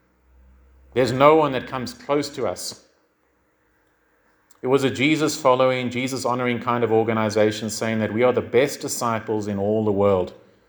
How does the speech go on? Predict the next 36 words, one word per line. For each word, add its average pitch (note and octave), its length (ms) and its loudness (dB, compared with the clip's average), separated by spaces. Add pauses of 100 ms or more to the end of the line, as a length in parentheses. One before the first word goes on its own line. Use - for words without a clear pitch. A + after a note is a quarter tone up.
(440)
Collective A#2+ 600 -2
grandiosity. A#2 1000 -2 (1160)
A G#2+ 60 -6
group C3+ 280 2
of D3 160 2
people D3+ 280 -4
that B2 160 2
align A#2+ 360 2
themselves A#2+ 520 0
around A2+ 280 0
a A2+ 40 -2
powerful B2 580 0
leader. A2 320 0
So A#2+ 160 -2
there's A2 220 -2
really B2+ 480 0 (260)
an A2+ 80 -10
interesting A#2+ 460 -6
dynamic A2+ 440 0
there. G#2 120 0
People A#2+ 280 -4
who A#2 80 0
follow C3+ 300 4
others A#2+ 380 0
in A2 80 -4
almost A2+ 340 -4
a G#2+ 60 -4
cult-like D3 600 -2
way A2 220 4
because G#2+ 340 -4
of A2 100 0
their A2+ 200 0
own C#3+ 380 0
feelings C#3+ 520 -4
of A#2+ 140 -2
powerlessness, C3 1000 0